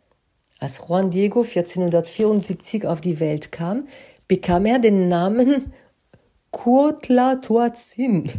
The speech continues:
was so viel bedeutet wie sprechender Adler oder einer, der wie ein Adler spricht.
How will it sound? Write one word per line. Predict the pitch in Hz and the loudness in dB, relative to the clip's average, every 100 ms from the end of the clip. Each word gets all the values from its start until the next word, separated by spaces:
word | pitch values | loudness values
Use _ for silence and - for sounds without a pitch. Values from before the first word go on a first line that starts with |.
| - - - - | -12 -20 -20 -4
was | 214 202 | 0 0
so | 226 | 0
viel | 220 233 | -4 -4
bedeutet | 196 196 165 151 214 220 180 | -2 -2 0 0 0 -4 -4
wie | 190 - - | -6 -8 -10
sprechender | - - 180 196 202 202 190 - | -10 -6 0 0 2 -2 -2 0
Adler | 180 208 180 147 156 | 0 2 0 0 0
oder | 165 156 - | 0 -2 -2
einer, | 180 185 | 0 0
der | 170 160 | 0 0
wie | 165 | 0
ein | 165 - | 0 -2
Adler | 156 170 139 | -4 -4 -4
spricht. | 139 - - - - | -8 -14 -18 -18 -20